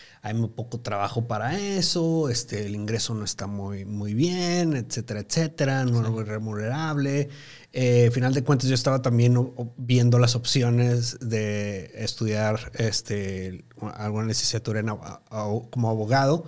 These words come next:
Speaker 2: Ok.
Speaker 1: en leyes,
Speaker 2: Ujú.
Speaker 1: o una ingeniería. De hecho, llegué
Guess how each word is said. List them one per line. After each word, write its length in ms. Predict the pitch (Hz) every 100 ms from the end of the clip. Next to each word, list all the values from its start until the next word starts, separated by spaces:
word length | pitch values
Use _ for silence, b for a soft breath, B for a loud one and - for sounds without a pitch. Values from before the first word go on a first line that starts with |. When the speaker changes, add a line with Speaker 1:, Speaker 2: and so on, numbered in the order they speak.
| B B
Speaker 2:
Ok. 140 | 123
Speaker 1:
en 160 | 120 123
leyes, 460 | 127 139 170 190 B B
Speaker 2:
Ujú. 100 | 135 117 101
Speaker 1:
o 400 | 151 165 196 - -
una 200 | 123 131
ingeniería. 680 | 123 123 117 110 120 135 120
De 400 | 113 113 120 202
hecho, 360 | - 147 110 - - _ _ _ _ _ _ _ - 131
llegué 640 | 120 123 110 127 160 170